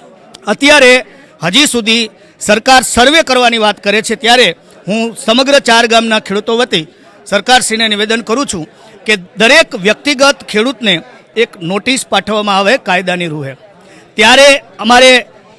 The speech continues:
ખબર પડે કાગળ ઉપર અમને કે ભાઈ અમારી જમીન સંપાદનમાં જઈ રહી છે. હવે ઘણીવાર કેવું થાય કે જો સરકાર અમને નોટિસ આપ્યા વગર સર્વે કરવા આવે અને ખેડૂત સાથે ખેતરની અંદર અનઅધિકૃત પ્રવેશ કરે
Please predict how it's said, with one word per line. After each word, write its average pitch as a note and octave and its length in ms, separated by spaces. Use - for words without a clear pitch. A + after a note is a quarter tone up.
ખબર D#4 260
પડે A3+ 340
કાગળ A#3+ 320
ઉપર A#3 220
અમને G#3 460
કે G3 80
ભાઈ G#3+ 120
અમારી A3 300
જમીન G3+ 280
સંપાદનમાં G3 920
જઈ F3 200
રહી D3+ 220
છે. B2+ 160
હવે A#3+ 120
ઘણીવાર C4 380
કેવું C#4+ 300
થાય F3+ 240
કે C4 300
જો A#3 160
સરકાર A3+ 440
અમને C4 200
નોટિસ C4 420
આપ્યા C#4 260
વગર B3+ 260
સર્વે A#3+ 320
કરવા A#3 380
આવે A3 240
અને B3 340
ખેડૂત C4+ 300
સાથે B3 520
ખેતરની D4 440
અંદર B3 300
અનઅધિકૃત B3+ 800
પ્રવેશ A3 380
કરે G#3+ 340